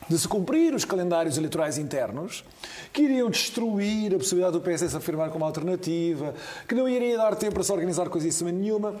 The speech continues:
Sabemos bem qual foi a estratégia de uma parte do P S D para, junto do Presidente da República, forçar a marcação de eleições legislativas para tão cedo quanto possível, precisamente para dar aso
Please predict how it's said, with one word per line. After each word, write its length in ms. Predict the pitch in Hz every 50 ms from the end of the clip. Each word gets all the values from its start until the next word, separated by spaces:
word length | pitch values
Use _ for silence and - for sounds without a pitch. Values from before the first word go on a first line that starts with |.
| - - - - - - - -
Sabemos 440 | - - 359 339 349 339 262 202 240
bem 320 | 233 233 285 311 330 311
qual 180 | - 269 254 160
foi 200 | - 240 240 226
a 40 |
estratégia 720 | 196 - - 208 202 - - 208 202 202 180 135 110 127 123
de 120 | 117 123 147
uma 120 | 147 143
parte 460 | 143 - 190 233 233 214 180 - 156
do 80 | 143 143
P 140 | 113 160 160
S 200 | 160 - - 139
D 300 | 160 170 160 143 123 117 - - - - - - - -
para, 140 | 170 160
junto 200 | 156 156 233 240
do 60 | 190 175
Presidente 240 | 156 196 175 165
da 0 |
República, 380 | 165 175 165 175 165 - - 147
forçar 540 | - - 165 - - - 247 247 240 226 196
a 40 | 185
marcação 440 | 185 180 - - 160 - 190 175
de 80 | 147 151
eleições 400 | 165 151 - - 156 156 135 117
legislativas 720 | 135 131 123 127 143 139 147 151 139 120 117 107 104 - - - - - - - - -
para 100 | - 190
tão 180 | 190 196 202 190
cedo 220 | - - 226 -
quanto 160 | - 202 196 -
possível, 300 | - - 220 208 190 190
precisamente 520 | 190 - 247 208 247 240 269 262 - -
para 200 | - 240 233 226
dar 180 | 214 247 240 247
aso 400 | 277 294 285 247 170 123 110